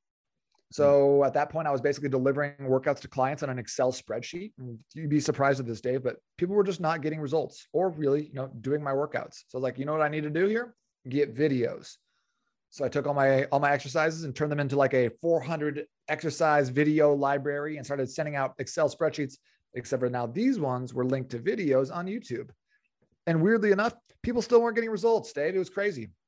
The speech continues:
Speaker 1: Like, I was like, "What? You guys don't get videos? Like, what's up with that?"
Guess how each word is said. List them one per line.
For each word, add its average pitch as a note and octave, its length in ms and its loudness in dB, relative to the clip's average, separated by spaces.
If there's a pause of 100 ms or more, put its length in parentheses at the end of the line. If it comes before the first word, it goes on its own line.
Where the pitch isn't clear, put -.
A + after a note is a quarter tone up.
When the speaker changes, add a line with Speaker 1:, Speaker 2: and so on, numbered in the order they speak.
(140)
Speaker 1:
Like, C3 140 0
I C#3+ 80 6
was D3 140 2
like, C#3+ 200 2 (120)
"What? B2+ 160 -12 (240)
You C#3+ 100 -6
guys D#3 120 0
don't E3 220 0
get E3+ 200 4
videos? F#3 400 0
Like, C#3 120 -2
what's D#3 140 -2
up G3+ 120 -2
with F#3 100 -8
that?" B2 240 -6